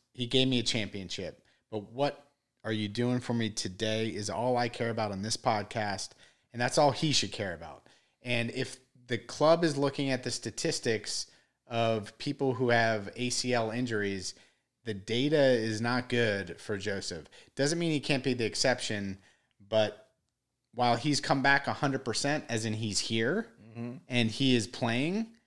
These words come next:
Speaker 1: the data for all sports that,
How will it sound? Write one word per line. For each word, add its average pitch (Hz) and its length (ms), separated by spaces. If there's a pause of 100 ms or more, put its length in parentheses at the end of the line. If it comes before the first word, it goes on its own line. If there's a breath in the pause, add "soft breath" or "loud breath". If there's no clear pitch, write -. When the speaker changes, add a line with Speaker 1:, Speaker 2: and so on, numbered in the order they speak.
(440 soft breath)
Speaker 1:
the 123 120
data 147 380
for 135 640
all 143 200
sports 135 600
that, 117 420